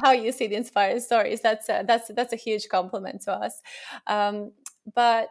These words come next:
yeah, we've been adding to our collection. Uh, it's been a s-, it's been a steady growth of products, um, but there is definitely, th-, there's definitely more coming in the future. And, um,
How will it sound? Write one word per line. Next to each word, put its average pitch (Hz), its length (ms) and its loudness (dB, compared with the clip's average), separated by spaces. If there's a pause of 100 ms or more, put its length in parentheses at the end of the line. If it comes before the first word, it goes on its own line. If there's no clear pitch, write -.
(260)
yeah, 294 420 0
we've 330 320 -2
been 381 340 0
adding 262 380 0
to 262 140 0
our 202 180 0
collection. 214 920 -4 (380)
Uh, 214 200 6 (100)
it's 247 160 -2
been 330 320 0
a - 80 -4
s-, - 220 -4
it's 254 180 -2
been 320 160 -2
a 294 80 0
steady 247 420 -2
growth 214 460 0
of 220 240 -2
products, 233 600 -2 (340)
um, 214 500 -2
but 226 340 2 (140)
there 220 460 -2
is 226 140 -4
definitely, 247 880 -4
th-, 233 160 0
there's 233 200 -2
definitely 233 360 0
more 202 260 -2
coming 196 340 -4
in 202 100 -8
the 196 60 -8
future. 196 680 -6
And, 196 500 -6
um, 190 500 -4